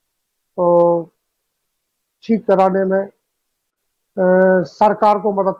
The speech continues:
करने में, और जो कोरोना की समस्या जो पूरी दुनिया में है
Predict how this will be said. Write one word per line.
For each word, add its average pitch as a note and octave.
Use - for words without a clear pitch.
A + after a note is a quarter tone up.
करने F3+
में, F3+
और G3
जो F#3+
कोरोना G3
की G3+
समस्या F#3
जो F#3
पूरी F#3
दुनिया F3
में E3
है D#3+